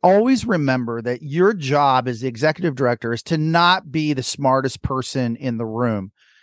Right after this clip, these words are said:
Uh, and in fact, if you are the smartest person in the room, you might be in the wrong room. In my experience, nothing motivates a staff person more than getting recognized for their ideas and their contribution. And as the executive director,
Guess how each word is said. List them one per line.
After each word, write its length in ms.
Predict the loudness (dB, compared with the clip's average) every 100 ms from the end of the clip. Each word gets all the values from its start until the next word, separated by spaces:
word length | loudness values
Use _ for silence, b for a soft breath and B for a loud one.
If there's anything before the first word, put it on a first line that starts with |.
| b _
Uh, 340 | -6 -4 -4 -2
and 200 | 0 0
in 80 | 0
fact, 340 | 2 2 2
if 140 | 0 2
you 140 | 2
are 220 | 4 4
the 80 | 2
smartest 460 | -2 0 0 -2 -4
person 320 | -6 -4 -4
in 120 | -2
the 80 | -4
room, 300 | -6 -6 -4
you 100 | -4
might 260 | -2 -2 -2
be 140 | -4
in 80 | -2
the 100 | -4
wrong 260 | -2 -2 0
room. 280 | 0 -2 b b b _
In 200 | -2 2
my 260 | 4 4 2
experience, 720 | 0 -2 -2 -4 -10 -14 -18 -16 -8
nothing 720 | -4 0 0 0 0 0 0 -2
motivates 920 | 2 4 4 2 0 0 -4 -12 -14 -18 _ _ _ _ _
a 480 | 2 4 4 2 -2 -6
staff 400 | -2 2 2 2
person 540 | 0 -2 0 -2 -2 -4
more 440 | -4 0 4 4
than 200 | 4 0
getting 320 | 0 -2 0 0
recognized 720 | 0 0 -4 -4 -4 -6 -6
for 140 | -4
their 200 | 0 2
ideas 480 | 2 0 2 0 0
and 80 | -4
their 120 | -4
contribution. 720 | -4 -4 -4 -2 0 -2 -8 B B B -2
And 180 | 0 2
as 220 | 2 2
the 80 | 2
executive 480 | 2 0 0 -2 0
director, 580 | 2 0 0 -2 -2